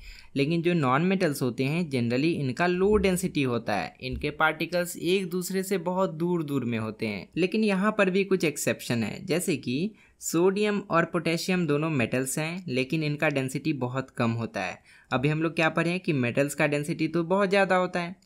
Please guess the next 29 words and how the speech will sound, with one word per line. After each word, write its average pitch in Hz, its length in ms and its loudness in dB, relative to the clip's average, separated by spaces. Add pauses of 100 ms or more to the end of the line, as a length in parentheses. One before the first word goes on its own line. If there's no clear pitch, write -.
लेकिन 135 280 0
सोडियम 147 440 0
और 165 100 0
पोटेशियम 139 440 -2
ऐसा 127 240 -2
मेटल 113 320 -2
है 156 160 -2
जिसका 135 280 -2
डेंसिटी 123 400 -2
बहुत 147 400 -2
कम 160 280 2
होता 139 320 0
है। 104 280 -2
Even 196 320 2
इन 202 140 2
दोनों 196 220 2
मेटल्स 196 340 0
का 202 120 0
डेंसिटी 156 560 -2
वैल्यू 147 420 2
वाटर 151 420 2
से 170 200 -2
भी 165 160 2
कम 143 260 2
है, 113 220 -2
मतलब 135 640 -2
अगर 143 220 0
हम 180 180 0
लोग 170 160 -2